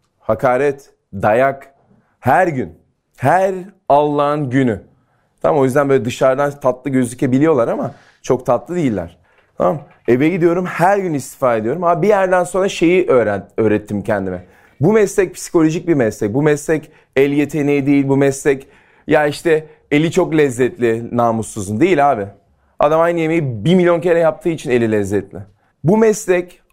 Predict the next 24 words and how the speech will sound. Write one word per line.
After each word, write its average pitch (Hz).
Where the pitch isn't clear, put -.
asla 185
ve 160
asla 151
yetenek 147
değil. 123
Ben 139
ona 151
asla 151
inanmıyorum. 104
Bu 185
meslek 196
repeat. 151
Tekrar. 143
Tamam, 170
kaç 185
defa 160
mayonez 127
yaptın? 107
Ben 139
artık 180
istesem 196
de 202
mayonezi 147
kıramıyorum. 104